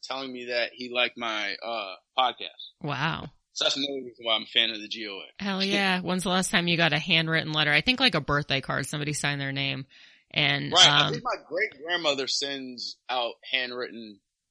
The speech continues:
Speaker 2: Yeah.
Speaker 1: cards, but
Speaker 2: But you don't see cursive nowadays either.
Speaker 1: Yeah,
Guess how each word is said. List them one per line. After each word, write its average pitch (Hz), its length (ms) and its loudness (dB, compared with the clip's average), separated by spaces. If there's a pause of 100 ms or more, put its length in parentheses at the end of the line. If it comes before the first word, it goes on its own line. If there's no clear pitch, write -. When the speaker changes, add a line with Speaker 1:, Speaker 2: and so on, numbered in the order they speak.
(120)
Speaker 2:
Yeah. 196 360 4
Speaker 1:
cards, 101 280 -4
but 110 100 -16 (1300)
Speaker 2:
But - 140 6
you 190 80 6
don't 190 160 4
see - 180 2
cursive 160 420 0
nowadays 135 480 -4
either. 139 380 -4 (1160)
Speaker 1:
Yeah, 127 140 0